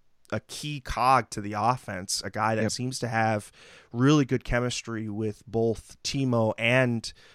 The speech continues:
Speaker 1: Couture. And now, I mean, he, he did give it a go in that, in that second period, but now you gotta wonder, okay, what kind of injury is this gonna be and how much time is he gonna miss?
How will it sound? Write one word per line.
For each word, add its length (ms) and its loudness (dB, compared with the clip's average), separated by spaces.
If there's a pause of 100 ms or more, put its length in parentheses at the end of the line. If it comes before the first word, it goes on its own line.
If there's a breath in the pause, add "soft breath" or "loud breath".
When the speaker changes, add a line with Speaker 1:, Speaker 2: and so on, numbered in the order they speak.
(120 soft breath)
Speaker 1:
Couture. 720 0 (400 soft breath)
And 560 -2
now, 580 6 (160 soft breath)
I 80 -4
mean, 140 0
he, 240 0
he 120 0
did 200 4
give 120 2
it 60 6
a 60 0
go 280 8
in 100 2
that, 180 -2
in 200 -2
that 140 -2
second 320 -4
period, 480 0 (400 loud breath)
but 140 4
now 480 6
you 100 -2
gotta 220 4
wonder, 520 2
okay, 280 2
what 180 0
kind 180 -2
of 60 2
injury 380 -2
is 100 -4
this 120 -8
gonna 200 -6
be 240 -6
and 120 -4
how 200 -2
much 240 -6
time 300 -4
is 100 -6
he 80 -8
gonna 180 -8
miss? 640 -4